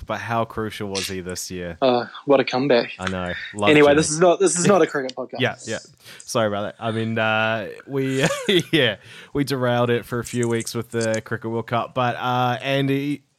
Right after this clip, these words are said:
Speaker 1: has th-, you know, thanks so much for always taking the time to chat with us. Um, yeah, great guy, and I'm sure we'll see you around the place. You know, you not being in the Ice Blacks doesn't mean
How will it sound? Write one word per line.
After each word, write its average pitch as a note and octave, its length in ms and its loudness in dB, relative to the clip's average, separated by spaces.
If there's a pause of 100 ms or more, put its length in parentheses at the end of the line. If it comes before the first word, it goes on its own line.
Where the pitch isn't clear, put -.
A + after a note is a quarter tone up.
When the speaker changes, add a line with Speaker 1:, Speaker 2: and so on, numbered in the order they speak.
Speaker 1:
has - 320 -10
th-, C3+ 380 0
you B2+ 80 0
know, A#2+ 120 2
thanks D#3 320 -2
so D#3+ 120 0
much D3 160 0
for C3 60 -8
always F3 340 0
taking - 240 -2
the G#2+ 80 -8
time A2 420 -4 (300)
to A#2 100 -6
chat A2 340 -2
with A2 140 -6
us. G#2+ 460 -4 (320)
Um, G2+ 680 -6
yeah, A2+ 280 -2 (140)
great C#3 300 0
guy, B2 360 2
and A2 180 -2
I'm G#2+ 80 -4
sure C3+ 340 2
we'll A2+ 180 -6
see C3+ 200 -6
you C#3 160 0
around A2+ 440 0
the G#2 80 -6
place. A2 640 -6
You G#2 80 -6
know, G2 300 -8 (180)
you B2+ 180 -4
not B2+ 220 0
being A2+ 120 -4
in G#2+ 100 -6
the G#2 80 -6
Ice G2+ 180 -6
Blacks G2 300 -6
doesn't A2 280 -6
mean G2+ 300 -8